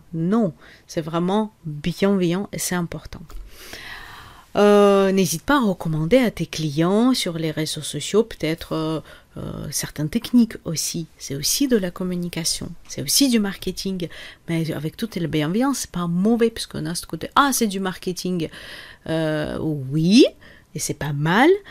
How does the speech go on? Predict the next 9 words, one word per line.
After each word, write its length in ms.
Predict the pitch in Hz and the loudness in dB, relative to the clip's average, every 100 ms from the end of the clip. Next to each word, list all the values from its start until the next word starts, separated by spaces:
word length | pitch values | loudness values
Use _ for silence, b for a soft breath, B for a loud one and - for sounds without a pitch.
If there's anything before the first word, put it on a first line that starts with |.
| B B - | B B -4
Euh, 720 | 180 170 170 165 165 160 156 | -2 0 0 -2 -2 -4 -4
si, 180 | - 233 | -4 -4
par 200 | 220 180 | -2 -2
exemple, 720 | 170 160 185 214 196 175 165 - | -2 0 0 0 2 2 2 -2
je 140 | 160 | -2
vais 120 | 175 | -2
donner 300 | 165 175 180 | 0 -2 0
des 120 | 170 165 | -2 -4
conseils 640 | 165 156 - 180 175 151 | -6 -4 0 0 0 -2